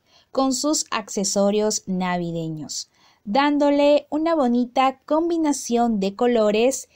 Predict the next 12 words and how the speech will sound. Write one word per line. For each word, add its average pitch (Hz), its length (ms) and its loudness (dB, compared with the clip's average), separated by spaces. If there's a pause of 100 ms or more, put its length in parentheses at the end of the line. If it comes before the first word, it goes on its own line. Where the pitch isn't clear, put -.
(180)
y 220 140 -4
elegancia. 170 640 -2 (300)
Como 320 320 2
ven, 302 440 2
es 208 360 -4
fácil 214 540 -4
de 262 100 2
hacer 269 480 0 (260)
y 254 140 0
económica. 185 760 -4 (220)
Me 269 400 -2
encanta. 180 760 -4